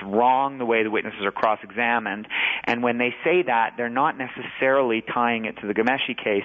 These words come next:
but it's obviously linked to the media speculation that's surrounding the Ghomeshi case. So I think that's something we need to be very careful of.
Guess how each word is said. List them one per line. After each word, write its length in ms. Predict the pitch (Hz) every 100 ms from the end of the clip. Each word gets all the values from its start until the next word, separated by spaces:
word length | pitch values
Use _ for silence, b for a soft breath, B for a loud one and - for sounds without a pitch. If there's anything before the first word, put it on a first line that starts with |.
| -
but 100 | 113
it's 120 | 110
obviously 420 | 120 120 123 - 104
linked 460 | 110 123 120 - - -
to 60 | 104
the 120 | 107
media 300 | 104 104 104 -
speculation 600 | 104 101 104 117 113 107
that's 140 | 98 101 - -
surrounding 640 | 110 110 110 113 98 90
the 60 |
Ghomeshi 420 | 95 95 90 - -
case. 320 | 107 - - - B B -
So 80 | 120
I 60 | 117
think 160 | 156
that's 140 | 160 -
something 200 | 143 135
we 100 | 123
need 140 | 120
to 60 | 117
be 100 | 110
very 200 | 110 110
careful 540 | - 139 143 - 104
of. 280 | - -